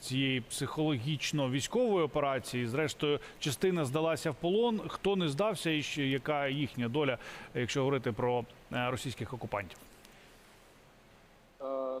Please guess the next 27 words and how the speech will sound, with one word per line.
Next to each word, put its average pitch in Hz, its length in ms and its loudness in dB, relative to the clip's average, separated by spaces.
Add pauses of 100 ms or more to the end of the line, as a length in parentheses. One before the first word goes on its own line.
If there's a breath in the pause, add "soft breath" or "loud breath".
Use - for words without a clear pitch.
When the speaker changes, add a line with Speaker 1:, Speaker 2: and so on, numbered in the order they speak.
(120)
Speaker 2:
дивіться, 165 400 0
ну, 185 280 0
в - 40 -20
цілому 180 420 0
у 147 40 0
нас 160 240 0
пріоритет 147 540 -4
завжди — 117 460 -2
це - 160 -8
в - 120 -12
першу 143 260 -6
чергу 113 360 -4
полон. 117 300 2 (360)
Тому 147 260 2
що 143 200 0
ми 151 340 2
розуміємо, 139 680 2
що - 160 -2
нам 135 140 2
потрібен 120 420 0
обмінний 123 400 2
фонд. 156 320 0 (520 loud breath)
Ми 139 100 2
пам'ятаємо 135 600 2
про 131 160 -2
всіх - 440 -4
полонених, 135 540 0